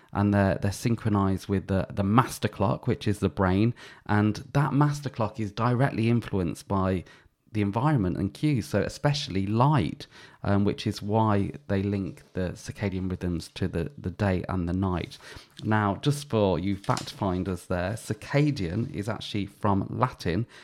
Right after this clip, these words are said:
which circa diem, which is around the day. Um, just a bit, if you get asked that in a pub quiz, you now know the answer.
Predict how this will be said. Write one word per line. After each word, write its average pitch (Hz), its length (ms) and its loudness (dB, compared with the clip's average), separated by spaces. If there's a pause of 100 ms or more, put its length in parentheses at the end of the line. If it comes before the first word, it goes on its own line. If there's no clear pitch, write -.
(160)
which - 400 -4
circa 123 500 0
diem, 110 520 2
which - 280 -4
is 104 200 -6
around 95 340 -2
the - 80 -6
day. 147 380 -2 (120)
Um, 98 300 0
just - 220 -6
a - 40 -6
bit, - 160 0
if - 120 -6
you 104 80 0
get - 180 0
asked - 220 -2
that - 80 2
in 104 80 2
a 101 40 4
pub 139 260 0
quiz, 196 280 2 (320)
you 110 160 4
now 110 340 6
know 98 240 4
the 95 140 0
answer. 82 440 -2